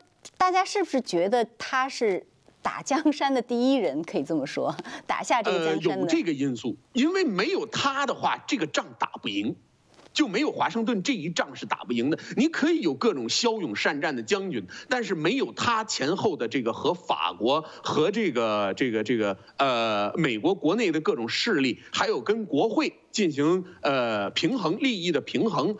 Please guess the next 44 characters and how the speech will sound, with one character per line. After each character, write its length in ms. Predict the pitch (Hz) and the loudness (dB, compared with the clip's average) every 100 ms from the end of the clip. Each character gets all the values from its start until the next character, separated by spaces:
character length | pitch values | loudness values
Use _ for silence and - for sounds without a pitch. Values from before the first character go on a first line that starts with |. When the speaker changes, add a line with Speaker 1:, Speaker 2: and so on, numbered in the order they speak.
| - | -4
Speaker 2:
还 180 | - 208 | -2 2
有 180 | 202 202 | 2 0
指 240 | - 220 | -2 -4
挥 140 | - | 0
作 200 | 202 196 | 0 2
战 180 | 156 185 | 0 0
的 80 | 120 | -2
话， 160 | 113 - - 175 _ _ | -4 -4 -8 -20 _ _
还 180 | 175 190 | -2 0
有 100 | 214 | 0
是 160 | 156 175 | 0 -2
他 140 | 170 | -2
这 140 | 190 | 0
个 120 | 160 120 | 0 0
跟 180 | 190 196 | 0 2
Rochambeau 460 | 214 214 220 202 | 0 0 0 0
将 240 | 160 170 175 | 0 0 2
军 200 | 160 165 - - - | 0 -2 -8 -12 0
决 200 | 170 240 | 2 2
定， 160 | 240 | 0
开 220 | - 339 | 0 -2
始 180 | 370 - | -2 -4
他 120 | - | -4
们 80 | 196 | -2
决 160 | 170 151 | 0 0
定 120 | 214 | 0
是 120 | 151 | -2
打 100 | - | -2
纽 240 | 196 165 - | -2 -4 0
约。 260 | 127 175 - - | 0 0 -4 -2
Speaker 1:
嗯。 480 | 220 196 165 143 143 | 0 2 2 0 -4
Speaker 2:
他 180 | - 277 | -2 -2
们 140 | 330 | 0
呢， 160 | 247 160 | 0 -2
就 140 | 214 | 0
是 120 | 180 131 | 0 0
法 340 | - 131 104 | -2 -4 -4
军 200 | 120 226 | -2 0
要 140 | 226 175 | 2 2
到 160 | 196 | 2
纽 240 | 135 113 90 | 2 0 0
约 180 | 226 | 0
城 220 | 247 - 110 | 0 0 -2
外， 180 | - | -2